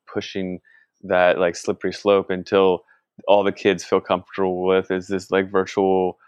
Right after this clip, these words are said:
reality world. Is, that's where they will f-, feel safe. And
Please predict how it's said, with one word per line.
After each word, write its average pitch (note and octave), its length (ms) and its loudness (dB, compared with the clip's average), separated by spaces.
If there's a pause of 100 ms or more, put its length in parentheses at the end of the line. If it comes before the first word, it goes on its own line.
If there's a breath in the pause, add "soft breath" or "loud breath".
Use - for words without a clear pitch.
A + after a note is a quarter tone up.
(160)
reality F#2+ 440 2
world. F2+ 460 2
Is, F2 160 -12 (180)
that's F#2 220 0
where F2+ 420 0
they F2+ 360 -2
will F2+ 340 0
f-, - 200 -20 (220)
feel F#2+ 380 0
safe. - 400 -2 (340 loud breath)
And B2+ 300 0